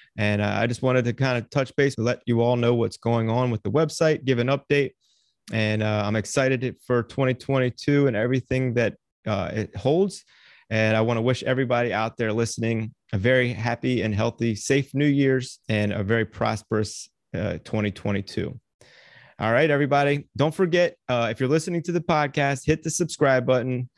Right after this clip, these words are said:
Leaving reviews and ratings is greatly appreciated. You can follow us on Instagram, Facebook, and Twitter at The Invest Nest.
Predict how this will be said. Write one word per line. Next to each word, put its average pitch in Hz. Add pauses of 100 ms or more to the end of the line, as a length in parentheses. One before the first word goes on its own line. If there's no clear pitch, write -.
(160)
Leaving 151
reviews 147
and 147
ratings 135
is 104
greatly 127
appreciated. 113 (400)
You 117
can 104
follow 131
us 127
on 107
Instagram, 123
Facebook, 113
and 101
Twitter 135
at 117
The 110
Invest 110
Nest. 139